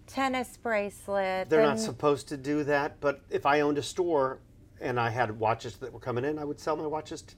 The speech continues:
Speaker 2: my, to my
Speaker 1: To
Speaker 2: good
Speaker 1: your
Speaker 2: cus-
Speaker 1: clients,
Speaker 2: Right, not
Speaker 1: exactly.
Speaker 2: just somebody that came and put their name on a list. It's just smart business.
Speaker 1: Right.
Speaker 2: Yeah.
Speaker 1: Kind of like we're gonna sell, if you're buying, if you're a V I P client with us and you buy more things, then
Speaker 2: I'll call you first when I get a fifty-seven twelve in.
Speaker 1: Exactly.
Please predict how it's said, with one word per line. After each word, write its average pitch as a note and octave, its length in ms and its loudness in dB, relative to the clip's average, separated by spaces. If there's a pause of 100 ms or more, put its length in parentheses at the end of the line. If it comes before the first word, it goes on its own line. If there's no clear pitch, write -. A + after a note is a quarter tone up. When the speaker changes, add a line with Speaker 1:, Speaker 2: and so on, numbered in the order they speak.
Speaker 2:
my, C3+ 160 -2 (120)
to - 100 -10
my D4 60 0
Speaker 1:
To C4+ 60 6
Speaker 2:
good B3+ 60 8
Speaker 1:
your D4+ 120 10
Speaker 2:
cus- F#4+ 140 4
Speaker 1:
clients, G4+ 480 6 (220)
Speaker 2:
Right, D#4 100 4
not E4 40 6 (120)
Speaker 1:
exactly. A3+ 140 2
Speaker 2:
just C3 120 -2
somebody D#3 200 0
that C#3+ 140 -2
came D3 160 -2
and C3 80 -2
put C#3 100 -8
their C3+ 100 0
name C3 140 2
on B2 80 0
a A#2+ 60 0
list. E3+ 340 -4
It's C3+ 100 -8
just - 180 -8
smart D3 280 -4
business. D3+ 540 -6 (120)
Speaker 1:
Right. F#3+ 240 2 (1300)
Speaker 2:
Yeah. E3 140 -16
Speaker 1:
Kind C#4 200 6
of C4 80 -6
like A#3+ 320 2 (300)
we're A3 200 0
gonna A#3+ 180 0
sell, G#3+ 380 4
if G3+ 220 -2
you're A3 200 -2
buying, G3 380 2
if G3+ 140 -4
you're G#3 120 -2
a G3 60 0
V G3 160 -4
I F#3 100 0
P F#3 140 -6
client F3+ 340 -6
with E3+ 120 -8
us F3 240 -4
and F3+ 100 -10
you E3+ 60 -10
buy E3+ 220 -4
more E3+ 180 -10
things, E3+ 440 -10
then F3 240 -8 (160)
Speaker 2:
I'll C3+ 120 0
call C#3 180 2
you B2+ 140 0
first B2+ 300 -4
when C3+ 100 -2
I C3+ 40 0
get C3+ 140 -2
a C3+ 40 -6
fifty-seven D3 520 -4
twelve F3 300 -6
in. D#3 80 -8 (100)
Speaker 1:
Exactly. F#3+ 680 2